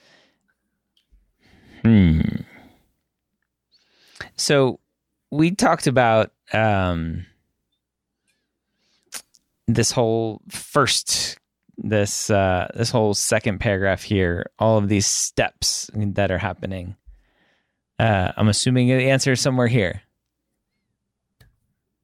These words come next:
Which nucleophile? Oh, man, George, help me out.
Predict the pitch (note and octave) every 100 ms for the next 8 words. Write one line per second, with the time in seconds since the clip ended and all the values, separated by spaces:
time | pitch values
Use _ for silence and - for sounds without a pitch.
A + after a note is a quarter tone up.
0 | _ _ _ _ _ _ _ _ _ _
1 | _ _ _ _ _ _ - C3 - -
2 | F#2 G#2 - D#2 B1+ - - - - -
3 | A2+ - _ _ _ _ _ _ _ _
4 | _ _ _ _ _ - C#3 G#2+ F#2+ B2
5 | E3 D#3+ E3 A#3+ A#3 G#3 B3 C4 A3 A3+
6 | C4+ D#3 C3+